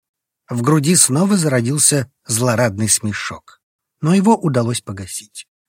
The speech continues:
Губы изломились в ухмылке. «Не спится?» проговорил Иен, глядя на уши. Голос охрип, то ли от холода, то ли от жажды, то ли от желания курить.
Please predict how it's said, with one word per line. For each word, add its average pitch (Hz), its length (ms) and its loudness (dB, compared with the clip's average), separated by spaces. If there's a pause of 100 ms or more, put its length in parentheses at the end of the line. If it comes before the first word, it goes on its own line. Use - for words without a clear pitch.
(100)
Губы 156 340 4
изломились 123 640 2
в 113 60 -4
ухмылке. 95 600 -10 (800)
«Не 139 240 2
спится?» 175 760 2 (420)
проговорил 139 600 2 (100)
Иен, 208 360 4
глядя 131 420 0
на 127 220 0
уши. 101 480 -6 (340)
Голос 127 460 0
охрип, 160 640 2 (280)
то 196 120 -2
ли 175 80 0
от 139 160 -2
холода, 143 460 0
то 160 160 -2
ли 147 120 2
от 135 240 -4
жажды, 123 480 0
то 143 140 -2
ли 135 240 0 (220)
от 117 160 -8
желания 113 640 0
курить. 120 580 -4